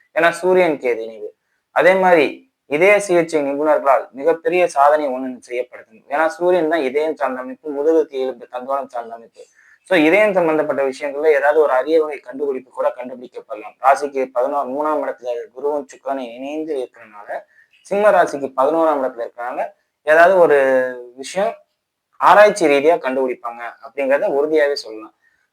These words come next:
அதே மாதிரி ராசிக்கு இரண்டாம் இடத்து-, அதாவது சிம்மத்துக்கு ரெண்டுல செவ்வாய் வர்றது கொஞ்சம் பாதிப்பு.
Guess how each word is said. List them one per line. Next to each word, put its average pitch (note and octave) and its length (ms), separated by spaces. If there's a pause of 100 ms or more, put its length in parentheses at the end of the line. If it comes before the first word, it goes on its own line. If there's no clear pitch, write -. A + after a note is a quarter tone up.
அதே D#3 160
மாதிரி D#3+ 280 (280)
ராசிக்கு F3 560
இரண்டாம் E3+ 360
இடத்து-, C#3 280
அதாவது D3 320 (1400)
சிம்மத்துக்கு F#3 520
ரெண்டுல D3+ 220
செவ்வாய் C3+ 460
வர்றது B2 260 (480)
கொஞ்சம் E3+ 280
பாதிப்பு. B2+ 340